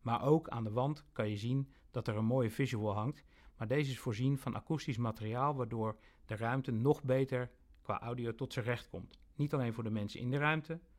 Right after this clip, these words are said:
maar ook voor de mensen die in de videocall zitten. Ook de verlichting in de ruimte is geoptimaliseerd voor videovergaderen. En je kan zien dat het er niet altijd saai en zakelijk uit hoeft te zien met deze twee mooie armaturen.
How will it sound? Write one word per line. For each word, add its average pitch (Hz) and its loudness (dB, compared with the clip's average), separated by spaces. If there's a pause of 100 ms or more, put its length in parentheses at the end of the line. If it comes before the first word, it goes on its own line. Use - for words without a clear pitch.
(140)
maar - 0
ook 127 0
voor 120 -2
de 117 0
mensen 110 -2
die 107 -4
in 107 -2
de 101 -4
videocall 92 -4
zitten. 95 -8 (340)
Ook 202 6
de 160 0
verlichting 156 0
in 160 0
de 147 0
ruimte 135 0
is 127 -4
geoptimaliseerd 117 -2
voor - -10
videovergaderen. 101 -2 (520)
En 127 2
je 120 2
kan 107 -2
zien 131 2
dat - 0
het 107 -8
er 101 -2
niet 113 0
altijd 110 -2
saai 107 -2
en 110 -10
zakelijk 104 -4
uit 98 -6
hoeft 107 -6
te 104 -10
zien 101 -6
met 110 -4
deze 107 -4
twee 104 -4
mooie 104 -2
armaturen. 95 -6